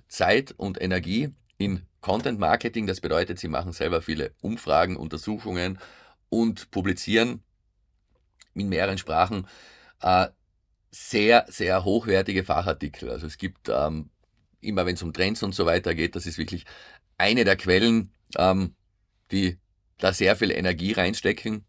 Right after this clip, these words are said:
Natürlich auch mit der Idee, wenn Sie, äh,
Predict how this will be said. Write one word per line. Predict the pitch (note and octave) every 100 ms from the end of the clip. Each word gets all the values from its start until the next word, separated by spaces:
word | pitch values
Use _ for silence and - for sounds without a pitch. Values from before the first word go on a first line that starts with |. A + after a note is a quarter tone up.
| _
Natürlich | - G2 F#2 G#2+ G2+ -
auch | E2
mit | G2 F#2+
der | F#2
Idee, | E2 F#2 F2
wenn | F#2
Sie, | F#2+ D#2+ - - - _ _ -
äh, | F#2 F#2